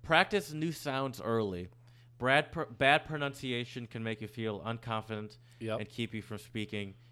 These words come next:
Speaker 1: even if your grammar is perfect."
Speaker 2: I would agree with that. And some language programs nowadays are being, I can't think of any right off the top of my head,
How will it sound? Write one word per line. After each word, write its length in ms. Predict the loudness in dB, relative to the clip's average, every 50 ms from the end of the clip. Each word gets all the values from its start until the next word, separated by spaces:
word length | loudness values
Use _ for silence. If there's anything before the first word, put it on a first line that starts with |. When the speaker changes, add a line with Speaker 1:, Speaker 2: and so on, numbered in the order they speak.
| -14 -10
Speaker 1:
even 240 | -8 -6 -4 -4 -6
if 140 | -6 -6
your 80 | -6 -8
grammar 380 | -6 -4 -4 -4 -4 -4 -4 -6
is 100 | -8 -10
perfect." 480 | -10 -10 -10 -10 -12 -14 -18 -18 -18 -20 -14 -4 2
Speaker 2:
I 120 | 4 6 6
would 100 | 8 6
agree 240 | 6 6 6 6 6
with 160 | 6 4 4
that. 200 | 4 4 4 4 2 0
And 180 | -2 0 0
some 260 | 0 2 2 4 4
language 420 | 6 6 6 6 6 4 2 2 2
programs 420 | 0 0 0 0 0 -2 -2 -4 -4
nowadays 640 | -2 -2 -2 -2 -2 0 0 0 0 0 -4 -6 -8
are 200 | -6 -4 -2 -2 -2
being, 380 | -4 -4 -2 -2 -2 -4 -4 -6
I 120 | -6 -6
can't 260 | -6 -4 -6 -6 -4
think 200 | -4 -6 -6 -4
of 80 | -2 -2
any 280 | -2 -2 -2 -4 -6 -8 -6
right 140 | -6 -4 -4
off 160 | -4 -6 -6
the 80 | -8 -10
top 200 | -8 -6 -6 -6
of 60 | -6
my 120 | -8 -8 -6
head, 320 | -4 -2 -2 -2 -4 -6